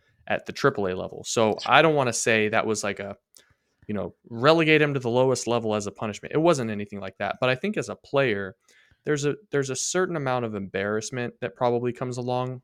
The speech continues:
with, with a, a demotion of that, of that regard. And, uh, sometimes that can break a relationship. So it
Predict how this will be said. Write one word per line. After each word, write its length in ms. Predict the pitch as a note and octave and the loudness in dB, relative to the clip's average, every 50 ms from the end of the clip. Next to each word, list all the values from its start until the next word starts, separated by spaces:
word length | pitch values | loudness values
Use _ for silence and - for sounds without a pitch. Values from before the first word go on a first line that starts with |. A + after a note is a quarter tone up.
| _ _ | _ _
with, 300 | - A2+ A2+ A2+ - _ - | 0 0 0 0 -2 _ -8
with 220 | A#2+ A#2 - - | -8 -8 -8 -6
a, 220 | A2 G#2 G2+ G2+ - | -6 -6 -6 -4 -6
a 80 | A2+ | -6
demotion 460 | A2 A2 G#2+ G#2+ G#2+ A2 A2+ - - A#2 | -6 -4 -2 0 0 -2 -2 -4 -8 -8
of 100 | G2+ G2 | -8 -4
that, 240 | G#2 G#2 G#2+ - - _ _ _ _ _ _ - | -2 -2 -2 -2 -4 _ _ _ _ _ _ -16
of 100 | G#2+ G#2+ | -14 -6
that 220 | - G#2 G#2+ - | -2 -2 -2 0
regard. 440 | - A#2+ A2+ B2 A#2+ A#2+ A#2+ A#2+ A2 | -2 -4 0 2 2 4 4 4 2
And, 140 | G#2+ G2+ G2+ - _ - - _ _ _ _ _ _ | 0 -4 -6 -10 _ -20 -20 _ _ _ _ _ _
uh, 120 | - G2 | -8 -6
sometimes 500 | - - C3+ D3+ F3 E3+ D3+ C3 B2+ A#2 | -2 0 0 0 2 2 2 2 2 2
that 140 | A#2 A2 A2+ | 0 -2 0
can 120 | - A2 G#2 | -2 -6 -4
break 260 | G2+ G2 G2+ - - | -4 -4 -4 -4 -4
a 20 | G#2+ | -4
relationship. 760 | G2+ G2 G2 G2 G2 G2+ - G2 F#2 - - F#2 - - | -4 -2 -2 -2 -2 -4 -6 -10 -12 -10 -10 -12 -10 -10
So 220 | - - - F#2 F#2 | -10 -6 -4 -4 -4
it 300 | F#2 - _ - - | -6 -8 _ -20 -20